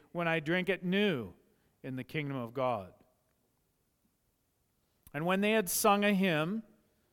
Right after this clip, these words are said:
they went out to the Mount of Olives, and Jesus said to them, "You will all fall away, for it is written,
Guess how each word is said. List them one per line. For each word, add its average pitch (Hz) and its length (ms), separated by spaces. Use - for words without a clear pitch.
they 143 100
went 165 240
out 196 240
to 202 80
the 185 100
Mount 180 240
of 165 120
Olives, 147 480
and 139 160
Jesus 151 400
said 156 300
to 139 40
them, 120 340
"You 196 720
will 190 420
all 202 580
fall 202 440
away, 208 600
for 165 200
it 170 60
is 180 220
written, 196 420